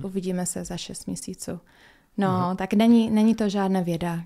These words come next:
Speaker 1: jo,
Speaker 2: No, a to
Speaker 1: nebojte
Speaker 2: není
Speaker 1: se.
Speaker 2: žádný jako vyloženě test, který oni musí splnit, ty děti?
Speaker 1: Záleží na škole.
Speaker 2: Záleží na
Speaker 1: Ně-,
Speaker 2: škole,
Speaker 1: jo,
Speaker 2: aha.
Speaker 1: některé školy mají testy a prostě musí napsat stejný testy, jak ty žáci ve škole.
Speaker 2: Hmm.
Speaker 1: Nejsem úplně pro.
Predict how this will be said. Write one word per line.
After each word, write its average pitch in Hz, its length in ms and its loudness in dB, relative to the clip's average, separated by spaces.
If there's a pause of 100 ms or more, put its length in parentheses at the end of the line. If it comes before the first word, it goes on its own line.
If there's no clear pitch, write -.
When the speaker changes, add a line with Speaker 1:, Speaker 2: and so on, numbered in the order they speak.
Speaker 1:
jo, 185 100 -4
Speaker 2:
No, 175 100 -4
a 180 40 -4
to - 20 -2
Speaker 1:
nebojte 180 260 0
Speaker 2:
není 156 140 2
Speaker 1:
se. 139 100 0
Speaker 2:
žádný 135 200 2
jako 135 180 0
vyloženě 135 380 0
test, 139 300 -2
který 139 200 0
oni 127 140 0
musí 131 240 -4
splnit, 131 340 -6
ty 139 80 -10
děti? 135 420 -4
Speaker 1:
Záleží 190 920 0
na 180 200 0
škole. 175 420 -6 (180)
Speaker 2:
Záleží 202 260 4
na 208 60 8
Speaker 1:
Ně-, 202 80 6
Speaker 2:
škole, 180 300 2
Speaker 1:
jo, 180 80 4
Speaker 2:
aha. 185 180 4
Speaker 1:
některé 196 440 4
školy 214 320 2
mají 185 360 2
testy 185 680 -2
a 190 60 -8
prostě 180 400 -4
musí 175 440 0
napsat 175 460 -4
stejný 185 340 0
testy, 190 320 0
jak 180 180 -2
ty 180 200 2
žáci 175 400 0
ve 175 100 -2
škole. 180 320 -4
Speaker 2:
Hmm. 147 200 0 (800)
Speaker 1:
Nejsem 190 460 0
úplně 175 260 -4
pro. 170 300 -4